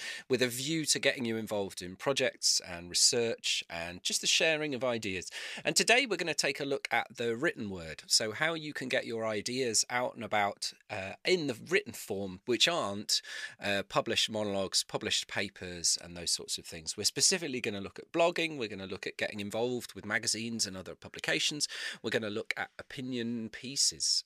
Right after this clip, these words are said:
Sam, you've developed lots of, uh, Cambridge researchers over the past few years. Have you, is there anything out there that Cambridge people are producing that you particularly like in this area?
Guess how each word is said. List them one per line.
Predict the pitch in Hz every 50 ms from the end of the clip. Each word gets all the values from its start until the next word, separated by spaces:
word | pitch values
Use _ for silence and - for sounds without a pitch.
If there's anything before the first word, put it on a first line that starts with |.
| - -
Sam, | - - - - 185 170 135 123 127 -
you've | 156 196 226 214 185 151
developed | - 165 147 160 156 123 - -
lots | - 135 123 - - - - -
of, | 107 - - - - -
uh, | 107 101 98 98 95 95 95 95 95 92 -
Cambridge | - - 143 139 135 123 113 107 101 - - -
researchers | 117 123 123 - - 107 78 73 - - - 78 - -
over | 85 87 92
the | 87
past | - 98 92 - -
few | 107 101
years. | 95 98 95 95 - - -
Have | - 139 -
you, | 170 - -
is | 160 175 -
there | 196 190
anything | 196 202 202 175 - - 180 156
out | 135 147 143 - - -
there | 117 104 98 92 85 - - - - - - _ -
that | 117 - -
Cambridge | - 139 143 147 135 127 113 - -
people | - 143 120 113 - 110 101
are | 95
producing | - - 107 - - 98 101 - - - 95 95
that | 92 90 -
you | - 95
particularly | - - - - - - 147 - - - 127 113 113 110 110 107
like | 98 101 101 95 82 78 - -
in | - 80
this | 80 78 -
area? | 87 80 76 76 73 82 104